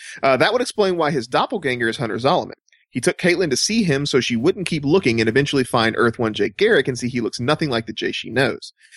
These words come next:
The real Jay Garrick is the man in the iron mask. The reason he took Jay's identity was to infiltrate Team Flash and learn all he could about them, uh, and also to get the Velocity Serum perfected. Now that he has, he made it look like Jay was killed and brought back to Earth too. The theory may well be blown to pieces by the end of tonight's episode, but I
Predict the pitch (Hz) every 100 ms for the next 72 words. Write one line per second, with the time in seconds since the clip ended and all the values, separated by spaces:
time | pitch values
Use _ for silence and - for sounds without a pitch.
0 | - - 120 131 190 294 180 135 113 107
1 | 101 101 110 117 107 123 147 143 127 110
2 | 110 101 120 120 - - - 107 127 127
3 | 135 120 127 127 127 113 110 160 277 165
4 | 120 113 - 170 170 156 143 - 120 104
5 | 139 180 - 113 - 117 - - 381 285
6 | 113 - 101 107 - - - - 117 113
7 | 117 208 - 131 123 135 110 120 220 170
8 | 113 120 107 98 - 123 - - _ 123
9 | 120 117 107 107 302 339 247 160 - -
10 | _ 147 151 156 135 143 131 110 - 147
11 | 160 117 - - 196 135 - 127 127 131
12 | - 131 - - 104 - - 277 127 -
13 | _ - _ - - 196 196 165 147 185
14 | 180 135 139 123 - 196 226 127 120 110
15 | 110 107 107 101 - 202 202 - 113 113
16 | 110 110